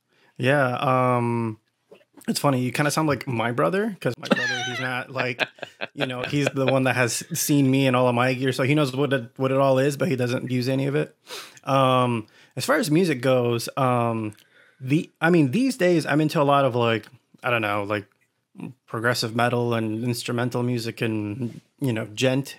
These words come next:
Speaker 1: if you will. Um, but what really sparked everything was, um, I don't know if you remember,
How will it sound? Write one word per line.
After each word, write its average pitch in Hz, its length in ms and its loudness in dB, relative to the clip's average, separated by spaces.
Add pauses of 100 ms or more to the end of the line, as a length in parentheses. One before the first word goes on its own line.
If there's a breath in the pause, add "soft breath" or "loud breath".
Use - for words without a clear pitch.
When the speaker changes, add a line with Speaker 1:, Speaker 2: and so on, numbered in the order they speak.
Speaker 1:
if 123 180 -10
you 123 120 -4
will. 131 280 -2 (640 soft breath)
Um, 113 800 -2 (440 soft breath)
but 113 280 0
what 120 140 0
really 170 280 0
sparked 151 520 2
everything 120 540 -2
was, 107 220 -2
um, 110 340 -4
I 117 40 -4
don't 127 120 -2
know 151 60 -2
if 135 100 -6
you 135 60 -2
remember, 110 580 -2